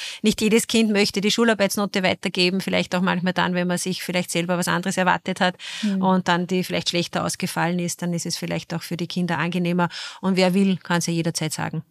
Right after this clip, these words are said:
Speaker 1: Also
Speaker 2: Mhm.
Speaker 1: das wäre,
Speaker 2: Ja, genau.
Speaker 1: ist, also das Thema Vergleichen auch, also wie gesagt, dass das als von unserer Seite her halt nicht, nicht gemacht wird, dass wir wirklich schauen, dass so wenig wie möglich, äh, die Kinder zu vergleichen.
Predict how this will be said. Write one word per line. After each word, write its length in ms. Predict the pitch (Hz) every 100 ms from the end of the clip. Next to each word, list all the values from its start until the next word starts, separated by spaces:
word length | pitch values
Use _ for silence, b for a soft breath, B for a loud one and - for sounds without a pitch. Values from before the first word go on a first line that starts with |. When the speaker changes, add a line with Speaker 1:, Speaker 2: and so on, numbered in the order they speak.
| -
Speaker 1:
Also 200 | 226 190
Speaker 2:
Mhm. 20 |
Speaker 1:
das 280 | 185 - -
wäre, 120 | 180
Speaker 2:
Ja, 100 | 208
genau. 260 | 175 175 180
Speaker 1:
ist, 340 | 170 - -
also 180 | 175 180 160 B B B -
das 120 | -
Thema 220 | - 180
Vergleichen 500 | 170 180 165 175 185
auch, 240 | 165 165 -
also 260 | 175 175
wie 60 | 170
gesagt, 300 | - 165 -
dass 80 | 180
das 260 | 175 170
als 260 | - 165 -
von 140 | -
unserer 220 | 180 180 180
Seite 320 | 170 - 175
her 120 | 170
halt 140 | 160
nicht, 360 | 185 175 - - B B B
nicht 280 | - 196 -
gemacht 440 | 180 170 147 -
wird, 220 | 156 151 -
dass 160 | 170
wir 80 | 175
wirklich 260 | 170 170 170
schauen, 220 | 160 160
dass 140 | 165
so 120 | - 165
wenig 240 | 160 170
wie 80 | 175
möglich, 480 | 170 156 165 - -
äh, 160 | 170
die 140 | 165 170
Kinder 280 | - 165
zu 120 | 160 160
vergleichen. 560 | 156 - 151 - 170